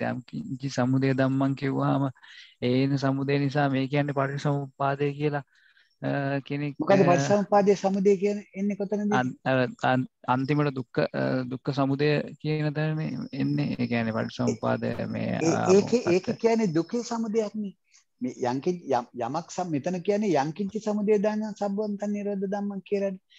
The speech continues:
Speaker 2: යමක් සමුදය වනවාද ඒ නිරෝධ වන ස්වභාව කොට ඇත්තේය. තව තැනක කියනවා සමුදයත් අත්ගමයත් හට ගන්නවා අත්ගමයට යනවා. සම්-, හට ගන්නවා ස්කන්ධ හට ගන්නවා අත්ගමයට යනවා.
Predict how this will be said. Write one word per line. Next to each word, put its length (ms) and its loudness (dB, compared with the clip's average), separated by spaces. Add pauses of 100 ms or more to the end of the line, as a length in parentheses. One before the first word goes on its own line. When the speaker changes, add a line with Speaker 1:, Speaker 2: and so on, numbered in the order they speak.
(200)
Speaker 2:
යමක් 440 4
සමුදය 520 0
වනවාද 600 2
ඒ 220 6
නිරෝධ 400 2
වන 140 -4
ස්වභාව 460 -2 (120)
කොට 160 -4
ඇත්තේය. 640 2 (360)
තව 180 6
තැනක 400 2
කියනවා 580 -2 (400)
සමුදයත් 680 4
අත්ගමයත් 640 2 (300)
හට 260 -2
ගන්නවා 520 0 (400)
අත්ගමයට 680 -2
යනවා. 340 -8 (440)
සම්-, 260 0
හට 240 2
ගන්නවා 420 2 (560)
ස්කන්ධ 400 2
හට 260 2
ගන්නවා 500 0 (340)
අත්ගමයට 600 2
යනවා. 340 0